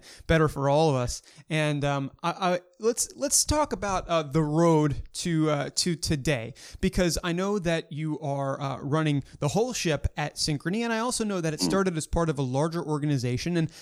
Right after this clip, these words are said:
Speaker 1: just for folks who maybe have not heard of Synchrony, I hope they have. I've been a customer of Synchrony for a long, long time, but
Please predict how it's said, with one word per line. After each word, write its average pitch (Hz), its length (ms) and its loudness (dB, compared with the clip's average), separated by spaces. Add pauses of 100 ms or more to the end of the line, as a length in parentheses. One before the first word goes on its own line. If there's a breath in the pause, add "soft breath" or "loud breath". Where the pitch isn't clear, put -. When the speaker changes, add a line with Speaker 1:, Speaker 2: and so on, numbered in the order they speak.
(160 loud breath)
Speaker 1:
just - 220 0
for 226 160 -4
folks 190 400 0
who 180 320 0
maybe 147 280 0
have 143 100 0
not 147 240 -2
heard 202 180 0
of 208 80 -2
Synchrony, 202 480 -2
I 143 80 -6
hope 170 160 -2
they 131 80 -4
have. 131 320 -8
I've 147 160 -4
been 139 120 -4
a 127 60 -8 (180)
customer 131 280 -8
of 123 60 -10
Synchrony 135 320 -6
for 135 80 -6
a - 20 -4
long, 127 160 -4
long 127 140 -4
time, 185 260 -4
but 151 160 -2